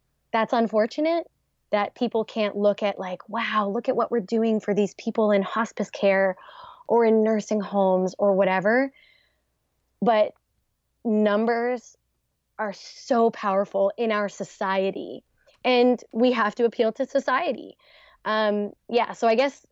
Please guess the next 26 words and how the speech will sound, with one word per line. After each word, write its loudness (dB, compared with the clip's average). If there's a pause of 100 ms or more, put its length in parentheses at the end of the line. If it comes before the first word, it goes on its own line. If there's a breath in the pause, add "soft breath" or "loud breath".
(120)
I 2
am 2
a -2
big 0
picture -2
thinker -4
when -2
it -4
comes -4
to -2
this -2
kind -2
of -4
stuff, 0
because 0 (1400)
I 2
want 2
everybody, 0
I -6
want -2 (100)
all 2
music -4
therapists -4
to -6
be 0
successful 0